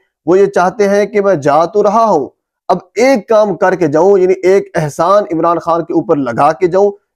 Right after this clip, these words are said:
इमरान खान पहले उनसे नाराज हैं, नला हैं, थोड़े से खफा हैं, तो लिहाजा अगर एक काम मैं करके जाता हूं तो मामला जो है, वो सीधा हो जाएगा।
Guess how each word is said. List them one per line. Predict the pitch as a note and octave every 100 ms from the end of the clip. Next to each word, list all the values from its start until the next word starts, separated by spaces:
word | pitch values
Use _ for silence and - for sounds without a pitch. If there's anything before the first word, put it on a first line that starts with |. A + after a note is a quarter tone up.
| C3+
इमरान | D#3+ F3+
खान | F3+ F#3
पहले | D#3+ F#3 G3+ G#3
उनसे | E3 D#3 F#3+ F3
नाराज | C#3+ C#3 E3 F3 F3+
हैं, | F#3
नला | D#3+ C3 D3+ F3
हैं, | F#3 F#3+
थोड़े | D#3+ D#3+
से | D3+
खफा | - B2+ E3+ F3+
हैं, | F#3+
तो | - _ -
लिहाजा | D3+ E3+ G3
अगर | F#3+ F#3+ -
एक | G#3+ A3 A3
काम | G3+
मैं | G3+ G3
करके | F#3 F3+ D3+
जाता | D#3 E3+ F#3+
हूं | F#3 F3+
तो | D#3+
मामला | D3+ D#3+ E3+ D#3+
जो | D3+
है, | D3+ D#3+ - _ D3
वो |
सीधा | C#3+ - F3+ D#3
हो | C#3 B2+
जाएगा। | A#2+ A2+ G#2+ F#2